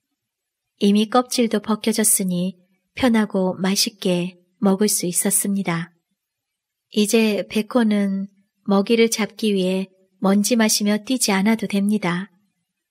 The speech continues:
충성스러운 애꾸가 먹이를 잡아오니까요. 애꾸는 먹이를 사냥해서 백호에게 바치고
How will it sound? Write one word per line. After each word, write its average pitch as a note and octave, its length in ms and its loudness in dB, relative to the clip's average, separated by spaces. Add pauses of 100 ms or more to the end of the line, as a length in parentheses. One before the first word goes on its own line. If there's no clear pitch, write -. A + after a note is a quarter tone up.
(260)
충성스러운 B3 760 0
애꾸가 G3+ 680 -2 (320)
먹이를 G3 580 2
잡아오니까요. G3 1040 0 (920)
애꾸는 A3+ 540 2
먹이를 G#3 380 2
사냥해서 G#3 800 0
백호에게 G#3+ 540 0
바치고 F#3 720 -4